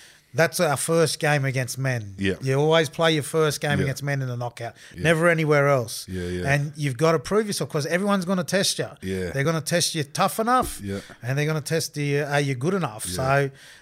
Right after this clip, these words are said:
Speaker 1: and you got everyone in your team sort of backing you
Speaker 2: Yeah.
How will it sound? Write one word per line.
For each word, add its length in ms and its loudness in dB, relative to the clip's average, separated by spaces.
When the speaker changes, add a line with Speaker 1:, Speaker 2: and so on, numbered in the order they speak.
Speaker 1:
and 240 0
you 80 0
got 140 6
everyone 240 4
in 100 0
your 160 2
team 460 -2
sort 220 -2
of 140 -6
backing 340 2
you 260 0
Speaker 2:
Yeah. 180 -4